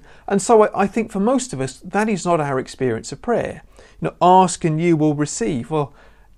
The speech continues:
we can think of times when we have asked and we haven't received, so how can this be true? Well, let's come back to that in a few moments. But I think it is related to what Jesus says here,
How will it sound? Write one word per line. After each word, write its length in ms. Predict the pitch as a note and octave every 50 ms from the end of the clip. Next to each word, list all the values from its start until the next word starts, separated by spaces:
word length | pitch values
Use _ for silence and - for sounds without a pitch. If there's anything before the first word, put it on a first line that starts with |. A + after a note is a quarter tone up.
| _ _ - - - - - - - - - - _
we 300 | - - F3+ F3 F3+ E3+
can 160 | - D#3+ D3
think 240 | - A3+ A3 - -
of 80 | C#3+ -
times 320 | - - F#3 F3+ F3 E3
when 160 | F3 E3+ D#3+
we 100 | D#3+ D3+
have 200 | C#3 D#3+ A3+ - C#3
asked 280 | A#2 A#2+ B2+ - -
and 60 | D#3+ D#3
we 60 | C#3+
haven't 320 | C#3+ G#3+ A#3+ A3 G#3 -
received, 500 | - - - - C3 B2 - A#2+ B2+ - -
so 280 | - E3+ D#3 D3+ D3 D3+ - - - - - -
how 200 | - - E3 F#3
can 200 | F#3 - E3 C#3+
this 160 | C3+ A#2+ - -
be 120 | - B2
true? 420 | - - - D#3+ A#2 - - - - _ _ _ - - - - - _ _ _ _ _ _ _ - _ _ - - -
Well, 160 | - G3+ G#3 A3
let's 220 | B3+ C4 - -
come 240 | - - A3 F#3+ F3
back 200 | A3 - - -
to 100 | - D#3
that 340 | B2+ B2 B2+ - - - - - - - - - - -
in 260 | D#3+ D#3+ D#3 D3+ D3
a 80 | - -
few 260 | - - F3+ F3 D#3+
moments. 640 | C#3+ C3+ D3+ D3 B2+ G#2 - - - - - - - - - - - - - - - - - -
But 160 | F#3 G3 F#3+
I 120 | G3 G3
think 380 | F#3+ - C4+ C#4+ C#4 A3+ - - _
it 140 | F3+ F#3 G#3
is 200 | A#3 C4 A#3 G#3+
related 680 | F3 F3+ F3 D#3+ D#3+ F3+ G#3 G#3 - - - C3+ A#2+ -
to 120 | - C#3
what 200 | C3+ D3+ F3 -
Jesus 400 | - - D3+ D3+ D3+ C#3+ D#3 C#3
says 520 | - - - C3+ A2 A2 A2+ - - - - - - - - - - -
here, 500 | - - A#3 A3+ E3 A#2 - - -